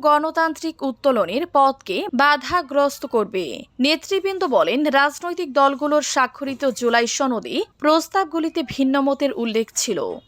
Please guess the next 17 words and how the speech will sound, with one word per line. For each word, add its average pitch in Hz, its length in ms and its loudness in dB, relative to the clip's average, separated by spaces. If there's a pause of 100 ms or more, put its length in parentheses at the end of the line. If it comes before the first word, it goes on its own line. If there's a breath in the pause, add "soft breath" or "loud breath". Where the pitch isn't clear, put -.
সেই 339 280 2
সাথে 381 260 -4
ভিন্নমত 330 580 0
নিরসনের 269 560 -2
উপায় 247 340 0
নিয়ে 208 180 -8 (100)
আগামী 277 460 -2
জাতীয় 254 440 -2
নির্বাচনে 247 640 -2
রাজনৈতিক 202 720 -4
দলগুলোর 214 520 -2 (260)
ইস্তেহারে 349 680 2
ভিন্নমতগুলোকে 285 1040 0
উল্লেখ 240 300 -2
করে 190 220 -2 (120)
জনগণের 277 520 2
মতামত 233 520 -4